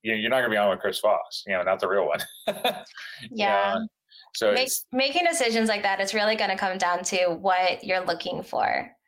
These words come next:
Speaker 1: Yeah.
Speaker 2: And a show that is so big that it's charging you to go on, like, you will have a high reach, but it still doesn't necessarily matter.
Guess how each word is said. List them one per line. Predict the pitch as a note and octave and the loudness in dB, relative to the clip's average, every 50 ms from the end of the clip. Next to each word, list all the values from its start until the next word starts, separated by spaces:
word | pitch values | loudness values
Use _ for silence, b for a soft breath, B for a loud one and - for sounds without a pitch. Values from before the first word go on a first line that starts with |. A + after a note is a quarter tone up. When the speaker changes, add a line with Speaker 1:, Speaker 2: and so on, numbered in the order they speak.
| _ - | _ -6
Speaker 1:
Yeah. | E2+ D#2 D2 C2+ - - _ _ _ - | -4 -4 -4 -4 -6 -12 _ _ _ -6
Speaker 2:
And | - F#3 F#3 F3+ F3 - - - - - | -4 -2 0 0 -2 -2 -2 -4 -4 -2
a | F#3 G3+ | -2 -2
show | G3 - A#3 G3+ G3+ G3 | -2 0 0 0 0 0
that | G#3+ G#3 G3 - - - - | 0 0 -2 -2 -6 -8 -4
is | F#3+ G3 G3 G3 F#3+ G3 G3 - - - _ _ - | 0 2 2 2 2 0 -2 -4 -4 -6 _ _ -8
so | - - - - G3+ G3+ G3 | -4 -2 0 0 0 0 0
big | G3 G3 G3 G3 G3 G3 G3 | 0 0 2 2 2 0 0
that | G3 F#3 F3+ | 0 2 2
it's | F3 E3+ - - - - _ - | 2 0 0 -4 -6 -8 _ -6
charging | - - E3+ F3+ F#3 G3 G#3 A3+ A3+ A3 | -2 0 0 0 0 0 0 0 2 2
you | G#3 G#3 G3+ | 2 0 0
to | G#3+ | 0
go | G#3+ G#3+ F#3 F#3 F3+ | 0 2 4 4 4
on, | F3 F3+ F3+ F#3+ G3+ A3 | 4 4 2 2 0 0
like, | A3 G3 F#3+ F#3+ | 0 0 0 -2
you | F#3+ F#3 | -6 -4
will | F#3+ G#3 A3 B3+ | 0 2 2 2
have | B3 G#3+ G#3+ G#3 G#3+ G3 | 2 2 2 2 2 2
a | G3 | 0
high | F#3+ G3 F#3 F#3 F3+ F3+ | 0 0 0 0 0 -2
reach, | F#3 F#3 F3+ F#3+ G#3+ A3+ - - - - - | -2 -4 -2 -2 -2 -2 0 -2 -2 0 0
but | F#3+ D#3+ - - - b b b b b b _ _ _ _ _ _ _ _ - | 2 2 0 0 -4 b b b b b b _ _ _ _ _ _ _ _ -6
it | A3+ A3 A3 | -6 -4 -4
still | - - C4+ C4+ C#4 | -2 0 2 2 4
doesn't | C4+ B3+ A#3+ A3 A3+ A3 - - | 4 4 4 4 2 0 0 0
necessarily | G#3 G#3 G#3 G#3+ G#3 G#3 A3 G#3 G#3 G#3 G#3 G3 F#3+ | -2 -2 -2 0 0 0 2 2 2 2 2 0 0
matter. | F#3+ F#3 G3 G#3 - - - - A3 A3 | 0 0 0 0 2 2 0 0 -2 -4